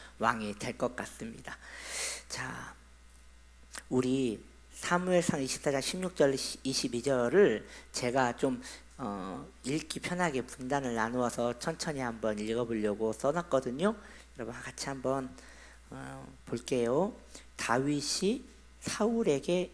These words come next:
이같이 말하기를 말하-, 마침에 그 다윗이 뭐라고 말한 거 기억나시죠? "왜 왕은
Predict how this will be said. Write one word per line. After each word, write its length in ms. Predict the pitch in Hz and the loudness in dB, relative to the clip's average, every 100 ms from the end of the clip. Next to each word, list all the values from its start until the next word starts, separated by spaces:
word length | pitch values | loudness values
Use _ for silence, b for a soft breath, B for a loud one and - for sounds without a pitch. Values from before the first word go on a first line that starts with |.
| - | -10
이같이 760 | 139 147 185 185 - - - | -6 2 2 2 -6 -2 0
말하기를 500 | 175 135 131 131 131 | 4 4 4 4 2
말하-, 400 | 127 120 110 104 - | 4 2 2 0 0
마침에 580 | 123 110 - 117 117 117 B B B B | -2 0 -4 0 0 0 B B B B
그 380 | - 175 151 135 - | 6 8 8 4 2
다윗이 880 | - 147 175 170 147 165 156 107 - - - | 6 8 8 8 4 6 6 4 -2 -14 -2
뭐라고 420 | 117 135 180 175 | 8 10 12 10
말한 340 | 170 156 151 143 | 8 6 6 2
거 60 | |
기억나시죠? 840 | 139 - 147 123 120 - 131 113 - B B B - | 2 4 6 4 2 0 6 6 4 B B B 2
"왜 220 | 135 190 | 8 10
왕은 520 | 156 120 131 139 135 | 10 8 6 4 2